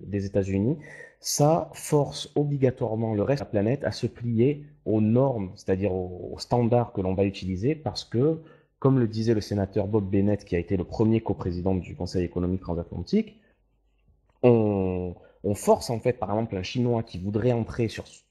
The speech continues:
qui voudrait quand même vendre son produit à soixante pour cent du marché de la planète, serait obligé de produire selon les normes décidées par l'Occident.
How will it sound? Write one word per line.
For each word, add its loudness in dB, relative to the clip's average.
qui -10
voudrait -6
quand 0
même 4
vendre 2
son -2
produit 0
à -2
soixante 0
pour -12
cent 0
du -2
marché -4
de -10
la -10
planète, 0
serait 0
obligé 2
de -4
produire -2
selon 0
les 2
normes 2
décidées -4
par -4
l'Occident. -6